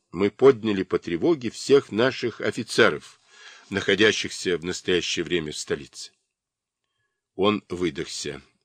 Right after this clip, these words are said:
а президент молчал, словно ожидая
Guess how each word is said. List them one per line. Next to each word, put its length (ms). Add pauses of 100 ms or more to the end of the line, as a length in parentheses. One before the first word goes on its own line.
а 100
президент 640 (280)
молчал, 680 (340)
словно 520
ожидая 800